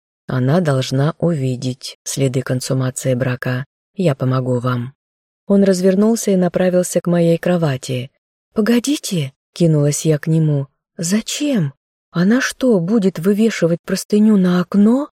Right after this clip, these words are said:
Вдруг вспомнился мне древний обычай,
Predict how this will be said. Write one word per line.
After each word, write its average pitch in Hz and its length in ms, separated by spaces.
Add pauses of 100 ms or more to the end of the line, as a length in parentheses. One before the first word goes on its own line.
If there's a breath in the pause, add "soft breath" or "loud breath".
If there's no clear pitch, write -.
(380)
Вдруг 170 380
вспомнился 185 760
мне 175 200
древний 175 520
обычай, 151 680